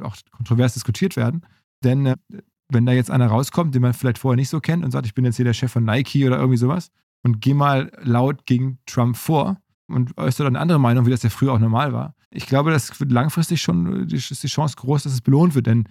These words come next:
es gibt ja nicht nur Republikaner, es gibt ja auch sehr viele Demokraten, es gibt gerade Leute, die sind sehr stark auf demokratische Zielgruppen eigentlich als Käufer oder Nutzer angewiesen, weniger auf republikanische Zielgruppen vielleicht. Es würde irgendwann einen Business-Sinn machen, dass jemand auch da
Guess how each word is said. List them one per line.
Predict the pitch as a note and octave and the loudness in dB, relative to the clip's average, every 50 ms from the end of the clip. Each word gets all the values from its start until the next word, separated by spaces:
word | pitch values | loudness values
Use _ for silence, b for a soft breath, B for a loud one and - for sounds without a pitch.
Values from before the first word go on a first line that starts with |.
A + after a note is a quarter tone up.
| b b b | b b b
es | - - | -4 0
gibt | F#3 E3 - | 0 2 4
ja | D3+ C3 | 4 4
nicht | B2+ A#2 A#2+ | 6 4 4
nur | B2 A#2+ A#2 | 4 4 2
Republikaner, | B2 A2+ A#2 A#2 A#2+ A2+ - - B2 B2 A#2 | 2 0 0 0 0 0 0 -2 -2 0 -2
es | G#2 - | -4 -6
gibt | D3 C#3 - | -8 -6 -4
ja | C#3+ | -2
auch | B2+ G#2+ | -2 0
sehr | C3+ B2 | 0 0
viele | - - B2 B2 B2+ B2 | 0 2 2 2 2 0
Demokraten, | B2+ B2+ B2+ B2+ A#2+ - - B2+ C#3 D3 C#3 C3+ C3 B2+ | -2 -2 -2 -2 -4 -2 0 0 0 0 0 -2 -2 -4
es | A2+ - | -4 -4
gibt | - C#3 B2+ _ _ _ _ _ _ - | -6 -10 -10 _ _ _ _ _ _ -2
gerade | B2 B2 B2+ | 0 2 4
Leute, | C3 B2+ C3+ C3+ B2+ C3 B2 | 4 4 4 4 2 2 2
die | B2 B2 A#2+ B2 B2 C3+ C#3+ - | 4 4 4 4 2 0 -2 -2
sind | B2+ B2 B2+ C3+ | -2 -2 -2 -2
sehr | C3+ C3 C3+ C3 | -2 -2 -2 -2
stark | A#2 - C#3 - | -2 -4 -4 -4
auf | C#3 A#2 | -4 -4
demokratische | - C3 A#2+ A#2 - - A#2+ C3 A#2+ B2 | -2 0 0 0 0 0 -2 -2 -2 -4
Zielgruppen | A2+ - - C#3+ C3+ C#3+ B2+ C3 B2+ A#2+ - _ _ _ _ _ _ - | -6 -4 -4 -2 -2 -2 -2 -2 -2 -4 -4 _ _ _ _ _ _ -2
eigentlich | - A#2+ A#2+ A#2 A#2 - | 0 2 2 2 2 0
als | C3+ A2 - | -2 -4 -4
Käufer | - - C3 C#3 - C#3 B2 A#2+ | -2 -2 -2 0 2 2 2 2
oder | C#3 B2 A#2+ A#2+ | 2 2 2 2
Nutzer | A#2+ B2 B2 - C#3 C3+ C#3 | 0 0 -2 -2 -2 -2 0
angewiesen, | C#3+ D3 D#3+ D3 C3+ C#3 C#3 C3 C3+ C3 A#2 b b b b b b | 0 2 2 2 4 4 2 2 2 0 -2 b b b b b b
weniger | - B2+ C3+ C3+ C#3+ | 0 2 2 4 2
auf | C3+ A2 A#2+ | 0 0 -2
republikanische | B2+ A2+ B2+ B2+ A#2+ - C3+ D3+ C#3+ B2 B2 | -4 -2 0 0 0 2 2 2 0 0 -2
Zielgruppen | - - C3 C3+ C#3 C3 | -2 -4 -4 -4 -4 -6
vielleicht. | - - C3 B2+ C3 B2+ - _ _ _ _ _ | -4 -2 -2 0 0 -2 -4 _ _ _ _ _
Es | - B2+ - - | -8 -4 -2 0
würde | B2 D3+ E3+ F#3 | 2 2 2 2
irgendwann | - F3+ F3 F#3 G3+ F3+ F3 E3 D#3+ | 2 2 2 2 4 4 2 2 2
einen | D#3 D3 C3+ B2+ A2+ G#2 | 2 2 2 2 2 2
Business-Sinn | A#2+ E3+ G3 G3+ D#3 A#2 G#2+ B2+ B2 A#2+ | 0 2 4 4 2 2 4 2 2 4
machen, | A#2+ A#2+ A#2 - D3 D3+ D3+ | 2 2 0 0 -2 -4 -2
dass | D3 A#2+ - - | -4 -4 -4 -2
jemand | C#3+ C#3 C3+ C3 C3 - | -2 0 0 -2 -2 -2
auch | - A2 | -4 -2
da | - C#3 D#3 E3+ D3 G#2+ | 0 2 2 2 2 0